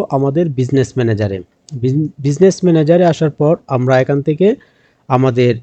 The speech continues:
ইভেন্ট ম্যানেজারটা ওপেন করে নেব। তো এর জন্য আমি কি করব, আমি চলে আসব নিচে, নিচে আমি ডেটা সোর্সে চলে আসব। তো ডেটা সোর্সে আসার পর আমরা যেই পিক্সেল সেট আপ করার মাধ্যমে আমরা যে একটা ডেটা সেট তৈরি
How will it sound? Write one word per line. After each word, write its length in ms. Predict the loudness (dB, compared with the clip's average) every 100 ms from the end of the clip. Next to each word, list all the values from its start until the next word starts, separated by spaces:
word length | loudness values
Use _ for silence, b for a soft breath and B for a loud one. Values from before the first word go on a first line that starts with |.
| 2
ইভেন্ট 300 | 4 4 2 0 0
ম্যানেজারটা 440 | 2 2 0 0 0
ওপেন 200 | 0 -2
করে 180 | 0 0
নেব। 220 | 0 0
তো 160 | -2 -2 0 0
এর 80 | 2
জন্য 260 | 2 4 2
আমি 120 | 0
কি 120 | -4
করব, 340 | -2 0 2 0 0
আমি 140 | -2 0
চলে 160 | 2 2
আসব 200 | 2 2 4 4
নিচে, 300 | 4 2 2 0 -4 _ _ _ _ _ _ _ _ _ _ _ 2
নিচে 260 | 2 4 2 2
আমি 160 | 0 -4 0
ডেটা 260 | 2 2 0
সোর্সে 280 | 0 0 -2 -2
চলে 160 | 0 0
আসব। 160 | -2 -6 -8 -10 b b b b
তো 60 | -4 0
ডেটা 240 | 2 2 2
সোর্সে 300 | 2 0 2 0
আসার 160 | 2 0
পর 220 | 2 2 2 0
আমরা 240 | 0 0 0
যেই 400 | 2 2 2 -2 _ _ -18 -2
পিক্সেল 380 | 0 2 2 0 0
সেট 200 | -4 0 0
আপ 80 | 0 2
করার 180 | 2
মাধ্যমে 520 | 2 0 0 0 0 0 -2
আমরা 180 | 0 0
যে 60 | 0 -2 -2
একটা 160 | -2 0 2
ডেটা 240 | 2 2 -2 2
সেট 180 | 2 2 2
তৈরি 220 | 4 4